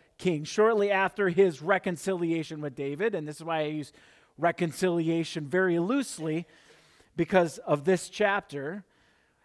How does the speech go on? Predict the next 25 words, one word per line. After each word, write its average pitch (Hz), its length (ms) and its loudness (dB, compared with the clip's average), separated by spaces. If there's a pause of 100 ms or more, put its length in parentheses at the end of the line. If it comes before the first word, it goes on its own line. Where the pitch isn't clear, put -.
(100)
After 233 480 4
his 185 200 4
reconciliation 190 760 2
with 165 140 -4
David, 185 560 2 (440)
Absalom 196 500 0
gets 190 240 -2
himself 196 340 -2
a 175 60 -4
chariot 190 720 -2
and 165 120 -4
horses 170 480 -4
with 160 160 -8
fifty 190 300 -2
men 151 220 -4
to 143 60 -10
run 143 220 -8
before 165 380 -6
him. 120 200 -10
Now, 147 180 -4
this 208 220 0
is 240 120 -8
something 185 400 -4
that 165 220 -4
kings 170 540 -8